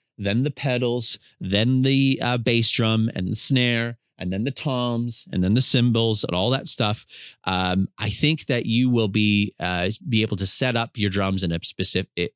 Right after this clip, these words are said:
in a perfect way that's always comfortable. Uh, to end off the podcast today, I want to also share one piece of big advice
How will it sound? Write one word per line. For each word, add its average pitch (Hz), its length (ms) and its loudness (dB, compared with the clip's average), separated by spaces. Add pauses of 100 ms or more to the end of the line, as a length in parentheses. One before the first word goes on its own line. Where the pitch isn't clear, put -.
in 95 100 -2
a 90 60 -2
perfect 117 500 -4
way 101 160 0
that's 87 260 -2
always 85 320 0
comfortable. - 520 -8 (520)
Uh, 113 240 0 (340)
to - 200 0
end 285 160 0
off 359 140 -2
the 170 80 -4
podcast 156 500 -2
today, 127 260 0
I 127 140 0
want 151 220 2
to 127 60 0
also 127 200 0
share 123 240 2
one 127 260 0
piece 160 280 2
of 95 180 -4
big 113 300 -2
advice 90 1040 -2